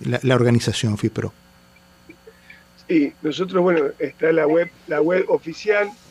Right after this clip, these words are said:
Speaker 2: que es, eh, fifpro, w w w punto fifpro punto org.
Speaker 1: Ujú.
Speaker 2: Eh, mi, mi Instagram institucional, que es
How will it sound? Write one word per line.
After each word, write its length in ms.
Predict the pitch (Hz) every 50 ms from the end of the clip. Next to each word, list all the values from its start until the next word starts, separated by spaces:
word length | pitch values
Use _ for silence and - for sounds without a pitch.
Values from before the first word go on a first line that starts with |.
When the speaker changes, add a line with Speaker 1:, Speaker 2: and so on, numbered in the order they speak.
| - - -
Speaker 2:
que 380 | 151 147 143 156 156 156 151
es, 220 | 147 - - - - - - _ _ _ _ _ _ _ _ - -
eh, 220 | 151 143 147 - -
fifpro, 760 | - - 185 185 180 - - 165 156 160 160 165 160 160 - - - - - - - - - - - - - - -
w 320 | 170 180 151 143 165 160
w 600 | 156 156 156 151 156 160 170 175 180 180 180 - - - - - - 175
w 480 | 156 143 139 135 135 143 143 139 135 131 _ -
punto 480 | 147 151 156 147 - 143 139 135 135
fifpro 580 | 131 - - 175 180 165 - - 165 165 165 160
punto 420 | - 151 147 147 143 - 143 151
org. 560 | 156 165 165 160 160 165 165 - 220 247 339 - _ _ _ _ _ - 120
Speaker 1:
Ujú. 320 | 113 101 95 117 135 196 - - _ _ _ -
Speaker 2:
Eh, 1120 | 160 156 156 151 151 147 147 147 147 143 143 427 415 403 - - - 65 64 64 64 62 _ _ _ _ _ - _ _ _ _ _ _ _ _ -
mi, 720 | 143 147 156 160 160 160 160 156 156 156 156 151 151 147 147 -
mi 420 | 143 147 160 170 185 196 202 185 - _ -
Instagram 460 | 196 185 - - 160 160 151 151 151 151
institucional, 840 | 147 139 156 156 147 151 143 - 165 175 208 220 220 202 190 170
que 140 | - 151 156
es 120 | 139 -